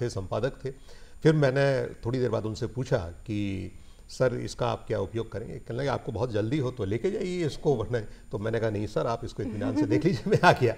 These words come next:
और एक दो माह बाद जो साप्ताहिक हिंदुस्तान का दीपावली विशेषांक था,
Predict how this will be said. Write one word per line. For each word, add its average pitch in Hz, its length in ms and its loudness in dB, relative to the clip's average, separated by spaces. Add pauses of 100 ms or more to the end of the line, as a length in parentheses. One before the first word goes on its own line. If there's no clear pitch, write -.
(420)
और 147 120 10
एक 139 180 6
दो 151 160 12
माह 185 220 8
बाद 147 340 8
जो 156 260 6
साप्ताहिक 131 360 2
हिंदुस्तान 127 400 0
का 139 120 0
दीपावली 113 440 0
विशेषांक 104 520 -4
था, - 380 -2